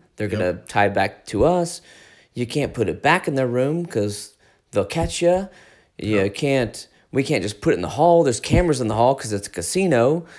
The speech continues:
Speaker 2: Yep.
Speaker 1: We went through every fucking scenario, and we're like, "We can't figure out what to do with this." We're like, we're about to get, get kicked out of this hotel. We were starting to, so then we started going into, like, crisis mode, going, "Where are we gonna sleep?"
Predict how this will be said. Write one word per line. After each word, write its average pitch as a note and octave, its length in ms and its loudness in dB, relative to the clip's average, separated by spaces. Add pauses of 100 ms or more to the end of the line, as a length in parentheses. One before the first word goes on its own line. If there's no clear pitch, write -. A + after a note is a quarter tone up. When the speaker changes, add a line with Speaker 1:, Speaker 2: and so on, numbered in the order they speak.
Speaker 2:
Yep. G2 100 -16 (240)
Speaker 1:
We D3 160 2
went C#3+ 220 0
through A#2+ 140 0
every C3+ 260 -2
fucking A#2+ 320 -6
scenario, C#3 640 0
and A#2 80 -4
we're A2+ 60 -2
like, G#2 340 -4 (560)
"We B2+ 160 -2
can't A#2+ 340 2
figure A#2 240 -2
out D2 120 2
what - 80 -8
to G2 100 -8
do D#3 160 -2
with G3+ 160 2
this." F3+ 380 -2
We're C3 160 -2
like, G#2+ 480 -2 (560)
we're C#3 100 2
about G#2 200 2
to - 60 -14
get, - 160 -6
get - 240 -8
kicked G2+ 280 -4
out A#2 120 4
of D3 60 -2
this D3+ 140 -4
hotel. C3+ 680 0 (480)
We C3 340 -4
were A#2 200 0
starting G#2+ 320 0
to, G2+ 420 -2
so - 200 -4
then D3+ 160 2
we D3+ 80 2
started A2 260 0
going A#2+ 160 0
into, G2+ 180 -2
like, F2+ 220 -2
crisis - 480 0
mode, D#2 220 -6
going, C#2+ 240 -8 (320)
"Where A#2 220 4
are - 20 4
we G2+ 120 -2
gonna F2 140 -4
sleep?" B2 480 -2